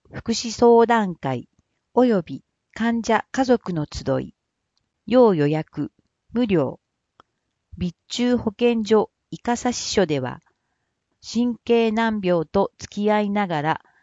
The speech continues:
生活されている方々の相談に応じます。患者家族の集いのみの参加もできますので、お気軽にご参加ください。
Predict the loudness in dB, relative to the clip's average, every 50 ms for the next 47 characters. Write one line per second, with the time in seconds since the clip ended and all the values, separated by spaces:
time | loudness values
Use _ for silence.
0 | _ _ -4 0 2 2 2 2 2 0 -2 -2 -4 -4 -2 -2 0 -2 -2 -2
1 | -2 -2 -2 -2 -4 -6 -8 -8 -8 -6 -6 -4 -4 -4 -4 -4 -4 -6 -8 -8
2 | -8 -6 -2 -2 0 0 0 -2 -4 -4 -4 -6 -6 -6 -4 -2 -2 -2 -2 -4
3 | -6 -8 -8 -10 -10 -12 -14 -20 _ _ _ _ _ _ _ _ _ _ _ _
4 | _ _ _ _ -6 -2 -2 -2 -2 -2 -2 -2 -2 -2 -4 -6 _ _ -4 -2
5 | 0 0 0 -2 -2 -6 -6 -6 -6 -6 -4 -2 0 0 0 0 -2 -2 -2 -2
6 | -2 -2 -4 -6 -8 -10 _ _ _ _ -8 -6 -4 -4 -4 -4 -4 -4 -4 -4
7 | -4 -6 -8 -8 -8 -6 -6 -6 -6 -8 -10 -10 -10 -10 -10 -10 -12 -14 _ _
8 | _ _ _ _ _ _ -10 -10 -8 -4 -2 0 0 0 0 -2 -2 -4 -4 -4
9 | -4 -4 -4 -4 -4 -4 -6 -6 -8 -6 -6 -6 -6 -6 -6 -6 -8 -8 -8 -10